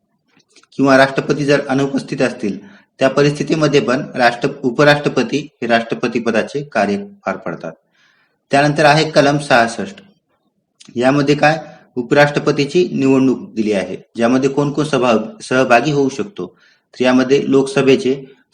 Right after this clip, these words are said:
सर्व सदस्य, राज्यसभेचे सर्व सदस्य सहभागी होतात. राष्ट्रपतीच्या निवडणुकीमध्ये काय बघलं आपण, लोकसभा आणि राज्यसभेचे फक्त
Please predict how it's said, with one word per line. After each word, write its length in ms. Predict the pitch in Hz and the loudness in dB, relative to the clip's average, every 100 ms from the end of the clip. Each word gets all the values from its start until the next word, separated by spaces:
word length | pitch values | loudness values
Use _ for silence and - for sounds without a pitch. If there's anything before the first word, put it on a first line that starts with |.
| - | -2
सर्व 240 | 147 156 | 0 2
सदस्य, 560 | 147 127 120 117 123 151 - _ _ _ | 0 0 -2 -2 -6 -6 -10 _ _ _
राज्यसभेचे 760 | 117 123 131 143 139 139 - 151 | 0 0 0 -2 0 0 0 -4
सर्व 300 | - 143 139 | 0 0 0
सदस्य 400 | 131 117 113 127 | -2 -4 -4 -6
सहभागी 480 | - 117 98 90 90 | -4 -4 -2 -4 -6
होतात. 220 | 85 87 - _ _ _ _ | -10 -12 -14 _ _ _ _
राष्ट्रपतीच्या 540 | 120 120 151 160 - 151 | -4 -2 -2 -6 -2 0
निवडणुकीमध्ये 600 | 151 151 147 147 143 139 | 2 2 2 0 0 0
काय 180 | 147 139 | 2 0
बघलं 400 | 127 123 - - | 0 -2 -6 -8
आपण, 320 | 175 - 131 147 - _ - | -16 -8 -8 -8 -14 _ -2
लोकसभा 460 | 131 - 151 143 | 0 0 -2 0
आणि 240 | 151 147 156 | 0 0 -2
राज्यसभेचे 720 | 143 127 131 131 127 131 131 123 | 0 -2 -2 -4 -2 -2 -2 -6
फक्त 220 | 139 - | -6 -4